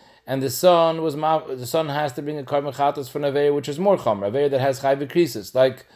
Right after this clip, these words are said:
chil Shabbos. Doesn't have chai v'krisis, kapanim, it has, it has misa, it has skila, misa's bezdin. So in such a case, you can't be yoytze b'kavana shel aviv because the father had a,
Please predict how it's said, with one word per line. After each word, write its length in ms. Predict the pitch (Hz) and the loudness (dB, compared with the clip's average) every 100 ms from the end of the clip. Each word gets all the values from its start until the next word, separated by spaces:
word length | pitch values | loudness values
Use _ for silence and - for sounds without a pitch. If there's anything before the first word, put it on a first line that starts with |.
| - _ _ _ - | -20 _ _ _ -2
chil 220 | 147 147 | 0 2
Shabbos. 640 | 151 165 135 - - - _ _ _ | 4 4 4 -6 -18 -18 _ _ _
Doesn't 180 | 117 120 | -6 -4
have 140 | 117 | -2
chai 100 | 123 | -2
v'krisis, 300 | 117 175 156 | 0 0 0
kapanim, 360 | 135 123 135 127 | -2 -2 -2 0
it 60 | |
has, 340 | 123 127 120 - | 0 0 -2 -8
it 100 | 135 | -2
has 260 | 127 135 127 | 2 2 0
misa, 280 | 156 175 113 | -2 -2 -2
it 80 | 104 | -2
has 360 | 120 117 - | -2 -4 -8
skila, 260 | - 165 123 | 0 0 0
misa's 320 | 120 127 123 | -4 -8 0
bezdin. 360 | 151 156 110 - _ _ _ _ _ _ _ | 4 4 2 -12 _ _ _ _ _ _ _
So 140 | 113 | -12
in 60 | 110 | -2
such 260 | 170 170 | -2 0
a 60 | 170 | -2
case, 680 | - 190 180 147 139 - - _ _ _ | 2 4 4 0 -8 -14 -16 _ _ _
you 80 | 117 | -14
can't 280 | 117 151 156 | -4 -2 -2
be 120 | 139 | -2
yoytze 340 | 147 175 175 117 | 2 2 0 -8
b'kavana 420 | 110 113 135 151 | -6 0 0 0
shel 180 | 131 160 | -2 2
aviv 640 | 185 226 160 151 151 - _ _ _ _ _ - | 2 2 0 -4 -6 -12 _ _ _ _ _ -10
because 600 | 139 127 156 151 147 123 | -8 0 4 6 4 -2
the 100 | 139 | -6
father 420 | 127 165 180 165 | 2 4 4 4
had 440 | 139 147 147 139 120 - | 4 4 4 2 -2 -6
a, 160 | 123 | -6